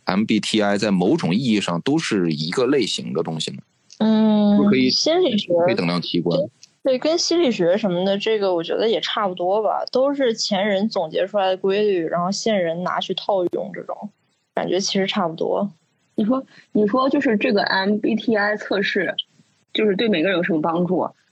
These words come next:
Speaker 3: 就是 I 开头的人，你要怎么对待他？E 开头的人，你要怎么对待他？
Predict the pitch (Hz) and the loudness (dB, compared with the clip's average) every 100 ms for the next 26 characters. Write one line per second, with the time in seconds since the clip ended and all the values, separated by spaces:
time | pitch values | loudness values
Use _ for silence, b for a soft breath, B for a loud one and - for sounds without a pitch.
0 | _ _ _ - - 240 208 - 262 254 | _ _ _ -10 -2 0 0 0 -2 -2
1 | 247 262 240 214 185 196 175 160 170 - | -2 -2 -2 -2 0 0 0 -2 -4 -8
2 | - _ _ _ - - 185 180 196 190 | -14 _ _ _ -12 -8 -4 -2 -2 -2
3 | 165 165 240 196 170 165 170 170 - - | -4 -2 0 0 -2 -2 -4 -4 -4 -2
4 | 262 196 208 196 165 165 160 160 156 160 | 0 0 -2 -2 0 0 0 0 0 0
5 | 180 151 151 175 156 160 - - | -2 -4 0 0 -2 -4 -6 -8